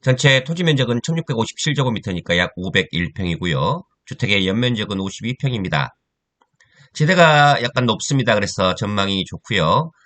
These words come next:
산 끝자락에 위치하고 마을 가장 위쪽에 있습니다. 이곳이 진입로이고요. 어, 주차 공간인데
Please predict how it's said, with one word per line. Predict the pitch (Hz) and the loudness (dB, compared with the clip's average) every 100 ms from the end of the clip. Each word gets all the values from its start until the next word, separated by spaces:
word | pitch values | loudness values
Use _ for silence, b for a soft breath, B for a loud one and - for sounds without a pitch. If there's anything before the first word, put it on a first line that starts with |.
| b b b | b b b
산 | - 143 | -4 -2
끝자락에 | 143 180 - 190 147 123 101 | -2 -6 0 2 4 0 -2
위치하고 | - - 92 78 76 | -6 -2 -2 -2 -4
마을 | 78 85 90 92 87 | -2 0 2 0 -4
가장 | - - 104 | -10 -10 -4
위쪽에 | 117 - 151 101 78 69 58 _ | -4 -4 0 2 0 -2 -8 _
있습니다. | 82 - 87 76 71 62 _ _ _ _ | -12 -6 -4 -2 -4 -6 _ _ _ _
이곳이 | 131 127 156 147 143 135 | -2 2 4 4 4 2
진입로이고요. | 143 156 147 110 95 101 165 92 69 _ _ _ _ - | 0 0 0 0 -2 0 2 0 -4 _ _ _ _ -2
어, | 95 98 | 0 0
주차 | - 156 156 | 0 2 2
공간인데 | 143 120 117 95 92 110 | 4 2 2 2 4 4